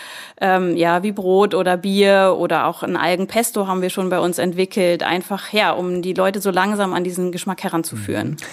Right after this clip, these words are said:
Speaker 1: Die Alge hat zum Beispiel einen ganz spannenden Geschmack, und zwar den, das, den Umami, ähm, Geschmackssinn. Es gibt fünf Geschmackssinne und eins ist Umami. Und dieser wurde sogar, ähm, quasi aus, bei Algen entdeckt als allererstes. Und das ist so was,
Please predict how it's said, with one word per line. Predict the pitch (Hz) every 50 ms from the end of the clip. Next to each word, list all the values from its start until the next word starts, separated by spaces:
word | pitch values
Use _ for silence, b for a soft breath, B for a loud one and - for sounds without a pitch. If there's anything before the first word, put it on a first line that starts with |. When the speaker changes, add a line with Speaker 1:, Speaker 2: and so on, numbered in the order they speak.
| B B B
Speaker 1:
Die | - - -
Alge | 165 175 190 220 240 254 254 247 202
hat | 208 220 220 - -
zum | - 233 214
Beispiel | 185 165 165 202 208 - - - 226 226 220 214 208 -
einen | - - 170 180 190 196 190
ganz | - 190 202 214 208 - -
spannenden | - - 220 262 294 269 196 175 175 170 170
Geschmack, | 175 170 - - 196 202 196 -
und | - 196 - -
zwar | - 190 190 196 196 190
den, | 185 190 190 190 190 185 185 185 185 - - 196
das, | - 185 175 - _ - - - - -
den | - 196 180 180
Umami, | 196 196 190 185 190 214 240 220 185 156 139 139 - -
ähm, | - 156 147 147 151
Geschmackssinn. | 151 165 - - 180 165 160 - - - 170 160 151
Es | 160 156
gibt | - 190 - - - - - _
fünf | - 233 233 240
Geschmackssinne | - 214 196 - 208 226 254 - - 277 294 302 277
und | 175 160 -
eins | - - 185 202 202
ist | 208 196 - -
Umami. | 190 165 165 160 180 208 240 269 277 B B B B B B B
Und | B 185 180 190
dieser | 185 190 190 233 220 175
wurde | 175 190 - 208
sogar, | 208 196 - 196 - 208 - - -
ähm, | - 185 185 180 180 170 - -
quasi | - - 175 175 190 196 196 185 -
aus, | - - 180 - - - _ _
bei | - 175 180
Algen | - 160 180 202 208 202 175
entdeckt | 175 175 170 - 247 254 - - -
als | 143 - -
allererstes. | - 151 139 139 139 - - 135 139 160 - - - 143 - -
Und | 156 147
das | 156 170
ist | 180 165 -
so | 175 165 143
was, | 151 151 151 -